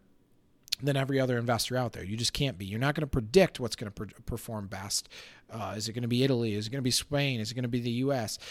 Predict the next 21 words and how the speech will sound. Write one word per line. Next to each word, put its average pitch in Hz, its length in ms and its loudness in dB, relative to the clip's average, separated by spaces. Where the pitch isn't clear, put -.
And 127 100 -4
what 123 40 2
I'm 123 80 0
telling 220 320 6
you 131 100 4
is 113 100 0
that 113 140 0
by 113 140 0
buying 110 480 0
just 147 400 6
the 214 80 2
U 196 180 4
S, 123 220 4
which 113 160 -6
is 120 80 0
only 160 160 2
fifty-eight 165 440 0
percent 165 260 0
of - 20 2
the 170 80 2
market, 170 420 0